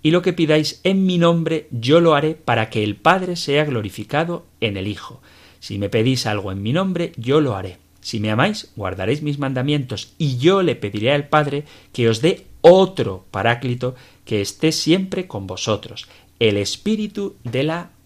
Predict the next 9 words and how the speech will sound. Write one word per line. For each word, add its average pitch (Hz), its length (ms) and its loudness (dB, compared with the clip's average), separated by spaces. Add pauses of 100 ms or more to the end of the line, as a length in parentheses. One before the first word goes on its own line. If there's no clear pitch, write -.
verdad". 90 540 -8 (500)
No 175 140 -2
se 160 160 -4
puede 131 420 -4 (560)
aceptar, - 880 -4 (100)
leyendo 107 320 -6
la 95 100 -8
Sagrada 107 300 -4
Escritura, 127 580 -6